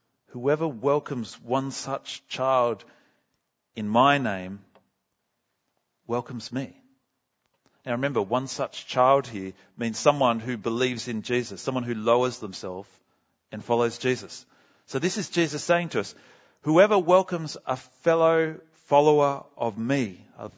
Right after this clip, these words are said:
fellow lowly follower of me, because they follow me, is actually welcoming me." Jesus is saying, if we see in lowly people who follow him, not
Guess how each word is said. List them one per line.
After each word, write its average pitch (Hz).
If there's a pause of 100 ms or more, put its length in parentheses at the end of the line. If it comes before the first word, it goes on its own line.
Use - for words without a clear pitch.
fellow 160
lowly 143
follower 135
of 117
me, 101 (960)
because 185
they 120
follow 92
me, 85 (1500)
is 147
actually 165
welcoming 127
me." 135 (1700)
Jesus 185 (160)
is 143
saying, 175 (280)
if 151
we 202
see 170 (180)
in 139
lowly 165
people 151
who 135
follow 170
him, 113 (260)
not 202